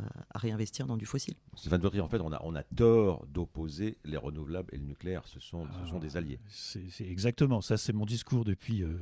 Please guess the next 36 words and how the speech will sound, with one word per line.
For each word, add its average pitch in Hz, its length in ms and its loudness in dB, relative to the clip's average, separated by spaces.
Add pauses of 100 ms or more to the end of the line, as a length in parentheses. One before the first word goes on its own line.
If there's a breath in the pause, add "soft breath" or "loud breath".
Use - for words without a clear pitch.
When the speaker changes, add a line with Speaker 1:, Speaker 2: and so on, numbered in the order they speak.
Speaker 3:
quelques 107 340 2
années. 131 220 6 (500 loud breath)
Euh, 98 1040 4
en 95 80 0
fait, 123 260 2
euh, 98 220 2
le 101 180 2
nucléaire 107 560 4
et 156 140 8
le 147 80 8
renouvelable 117 580 2
sont - 280 0
des 117 200 4
alliés 113 220 2
pour - 260 4
combattre 117 480 0
le 104 80 2
réchauffement 101 240 -2
climatique, 101 460 -6 (160)
pour 104 120 -4
combattre 107 400 -2
le 92 80 -6
C 98 200 -4
O 104 60 0
deux. 104 140 -4 (580 loud breath)
Euh, 87 340 -2 (380)
je 107 60 -12
suis 101 160 -10
entièrement 117 260 -2
d'accord 104 220 -2
avec 101 140 -4
ce, - 100 -10 (260)
avec 98 140 -10
ça. - 100 -20 (220)
Speaker 2:
Donc 87 160 -2
c'est, 87 160 -2